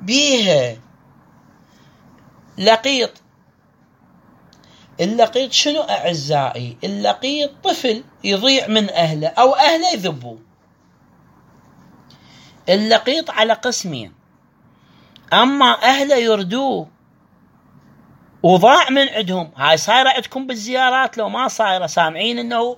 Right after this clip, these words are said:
أكو هذا قسم شي يسموه المنادات بين الحرمين وغيره، يم ال-، دائما يم المزارات يض-، يقولون: "لقينا فلان طفل وعثر على الطفل الفلاني أو فقد الطفل الفلاني." هذا أهله يردوه يعني،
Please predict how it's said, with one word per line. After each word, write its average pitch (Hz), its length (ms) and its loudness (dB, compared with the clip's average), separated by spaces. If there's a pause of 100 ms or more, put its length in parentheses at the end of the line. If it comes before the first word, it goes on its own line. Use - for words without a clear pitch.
(460)
أكو 175 240 -2
هذا 220 240 0
قسم 214 380 -6
شي 226 140 -8
يسموه 196 440 -8
المنادات 175 640 -2
بين 170 180 -6
الحرمين 151 720 -4 (960)
وغيره، 156 460 4
يم 160 320 -2
ال-، 139 500 -14
دائما 175 320 0
يم 160 260 -10
المزارات 156 720 -6
يض-، 165 260 -10
يقولون: 175 540 -6
"لقينا 202 360 -4
فلان 196 360 0
طفل 190 420 -4
وعثر 180 400 0
على 175 220 2
الطفل 180 400 -4
الفلاني 175 640 -6
أو 165 140 -4
فقد 165 360 -6
الطفل 170 400 -6
الفلاني." 165 680 -6 (500)
هذا 180 320 4
أهله 196 340 2
يردوه 190 540 0
يعني، 220 320 0